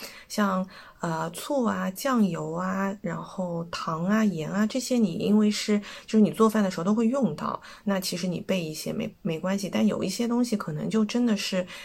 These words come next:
你难得想吃这个东西的时候，呃，你，你，你需要放它。但是你如果说专门为了它去买一瓶，你可能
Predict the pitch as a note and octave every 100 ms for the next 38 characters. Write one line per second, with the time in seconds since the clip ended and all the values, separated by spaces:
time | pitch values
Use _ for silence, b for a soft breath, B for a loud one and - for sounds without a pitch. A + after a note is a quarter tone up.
0 | B E3+ E3+ E3+ B3+ A#3 - G#3 - G#3
1 | G#3+ F3 F3+ - - - D#3 - - -
2 | B B B B - D3 C3 - G#3 E3
3 | D3+ D3+ D3+ F3 E3 G3 D#3+ - - -
4 | G#3+ G#3 G3 D#3 F3+ F3 F3+ F3 F#3+ A3
5 | G3+ G3 G#3+ E3+ F3 F#3 G3 - - G3
6 | F3 F3 - E3 F3